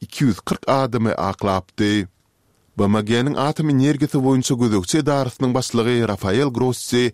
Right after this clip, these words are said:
Iran bilen bar bolan hyzmatdaşlygyň häzirki ýagdaýynyň dolulugyna kanagatlanarsyzdygyny aýtdy. Ol ýedinji maýdaky bu belliklerini Tehrana eden saparyndan soň aýtdy.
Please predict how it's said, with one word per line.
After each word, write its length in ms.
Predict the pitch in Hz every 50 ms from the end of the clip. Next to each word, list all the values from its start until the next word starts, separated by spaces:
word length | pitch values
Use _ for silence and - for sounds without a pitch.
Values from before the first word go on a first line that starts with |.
| _ _ -
Iran 520 | - 117 110 107 101 107 110 117 113 110
bilen 240 | 98 90 87 82 85
bar 240 | 85 117 139 156 147
bolan 220 | 135 143 139 131 -
hyzmatdaşlygyň 720 | 135 127 135 127 - - 123 110 - - 110 110 113 110
häzirki 500 | 104 113 117 113 98 90 90 - - 147
ýagdaýynyň 600 | 156 151 135 123 131 123 120 113 120 117 117 104 _ _ _ -
dolulugyna 640 | 110 120 123 120 107 98 95 95 90 95 117 143 135
kanagatlanarsyzdygyny 1300 | - - 127 131 131 123 117 113 - 110 104 101 98 95 - - 143 139 135 139 127 107 104 104 101
aýtdy. 600 | 71 92 92 - _ - - 101 101 98 95 90 - _ _ _
Ol 240 | - 113 110 95 82
ýedinji 480 | 80 95 107 107 95 95 92 85 - 139
maýdaky 560 | 160 156 151 151 143 131 139 131 127 - 139
bu 160 | 113 120 139
belliklerini 800 | 156 170 151 147 143 - - 143 135 131 131 127 123 120 117 110 _ _ _ -
Tehrana 540 | - 139 123 - - 101 85 87 104 139
eden 240 | 139 135 127 135 123
saparyndan 640 | 120 - 139 - 147 139 135 135 123 135 139 147 -
soň 240 | - 127 107 98 95
aýtdy. 480 | 92 - _ - 104 101 101 101 95